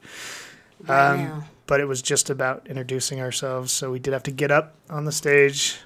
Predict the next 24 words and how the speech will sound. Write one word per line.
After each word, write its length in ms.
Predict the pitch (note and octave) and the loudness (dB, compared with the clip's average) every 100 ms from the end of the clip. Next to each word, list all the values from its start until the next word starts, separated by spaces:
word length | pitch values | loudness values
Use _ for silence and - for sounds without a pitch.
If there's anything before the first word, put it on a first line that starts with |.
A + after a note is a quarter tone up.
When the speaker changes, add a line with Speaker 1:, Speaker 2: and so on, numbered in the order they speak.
| - | -4
Speaker 2:
hold 220 | D#3+ D#3 | -2 0
the 60 | |
mic, 340 | D3+ C#3+ C#3 - | 4 4 4 0
talk 320 | D3+ C#3 D3+ | 2 4 4
into 360 | C#3+ C3 - C3+ | 0 0 0 0
it, 100 | C3+ | -2
and 120 | C3 | -4
look 160 | C3 | -6
at 60 | C3+ | -8
the 80 | B2+ | -12
people 440 | - C3+ A2+ B2+ | -12 -14 -12 -12
as 120 | B2+ B2 | -12 -12
you 100 | C3 | -12
introduce 500 | B2 C3 C3+ - - | -12 -12 -4 0 0
<laughs> 0 | |
yourself, 960 | F3+ - F3+ D#3 - - - - - - | 0 -2 -2 -4 -6 -14 -18 -16 -16 -8
and 120 | D3 D3+ | -2 0
answered 300 | D3+ D#3 C#3 | 2 0 -2
some 160 | D3 | -4
questions 520 | - C#3 B2+ D3 C3+ | -4 -6 -4 -6 -6
like, 120 | C3+ C3+ | -8 -6
"Who 200 | E3 D3+ | -2 0
are 120 | C#3 | 0
you? 260 | C#3 C#3 | -2 -4